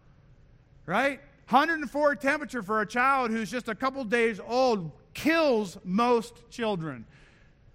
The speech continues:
We pray to a God who knows. And we have a God who can heal and cure.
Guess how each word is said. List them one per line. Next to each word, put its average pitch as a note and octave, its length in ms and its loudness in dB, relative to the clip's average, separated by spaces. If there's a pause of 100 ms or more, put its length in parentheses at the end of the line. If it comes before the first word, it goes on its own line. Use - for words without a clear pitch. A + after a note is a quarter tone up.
(140)
We C#4+ 280 2
pray C#4+ 560 0 (380)
to A#3 180 0
a A3 60 0
God B3+ 380 2
who A3 160 -2
knows. A3 680 -4 (1120)
And G#3 180 -2
we C4+ 160 4
have A#3+ 340 2 (100)
a G3 80 -2
God B3 440 2
who G#3+ 200 -6
can G#3+ 360 -2 (480)
heal G#3+ 580 0 (240)
and G3+ 320 -2 (320)
cure. A#3 560 0